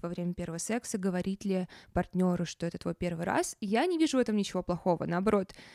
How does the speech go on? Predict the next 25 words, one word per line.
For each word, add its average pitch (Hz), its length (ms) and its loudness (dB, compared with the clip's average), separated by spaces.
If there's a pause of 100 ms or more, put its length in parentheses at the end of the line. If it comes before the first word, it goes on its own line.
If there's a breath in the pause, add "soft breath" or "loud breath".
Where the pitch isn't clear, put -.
(160 loud breath)
я 220 600 4
за 190 180 2
то, - 220 2
чтобы 208 280 0
вы 220 100 0
с - 100 -4
энтузиазмом 196 880 2 (680 loud breath)
приходили 208 880 2 (320 loud breath)
в 196 460 4
свой 208 260 0
первый 208 400 4
опыт, 294 440 4
чтобы 226 240 -4
у 240 40 0
вас 247 220 0
не 254 100 2
было 214 160 2
никакой 208 500 2
задачи, 175 640 0 (640 loud breath)
кроме 262 340 6
как 214 480 0
повеселиться, 208 680 2
хорошо 208 340 0
провести 185 440 -4
время, 269 580 4